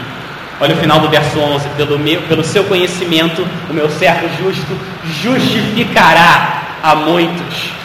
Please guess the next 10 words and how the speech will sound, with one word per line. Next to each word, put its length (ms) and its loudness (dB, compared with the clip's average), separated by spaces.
e 60 -4
levará 840 2
a 80 0
iniquidade 640 0
deles." 560 0
E 80 -4
foi 200 0
por 320 2
isso 500 0
que 100 -6